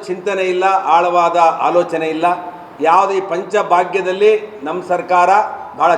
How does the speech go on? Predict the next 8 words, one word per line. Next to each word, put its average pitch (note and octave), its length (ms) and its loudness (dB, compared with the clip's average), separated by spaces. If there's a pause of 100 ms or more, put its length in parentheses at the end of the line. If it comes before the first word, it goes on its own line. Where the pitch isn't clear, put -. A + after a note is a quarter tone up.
ಚೆನ್ನಾಗಿ G3 340 0
ನಡೀತಿದೆ E3+ 280 -2
ಅಂತ F#3+ 140 -2 (120)
ಭ್ರಮೆಯಲ್ಲಿ F3+ 400 0
ಕೂಡ D#3+ 100 -2 (100)
ಇದ್ದಾರೆ. C3+ 240 -2 (640)
ಇವತ್ತು G3+ 340 2 (120)
ಇವರಿಬ್ಬರು G3 420 4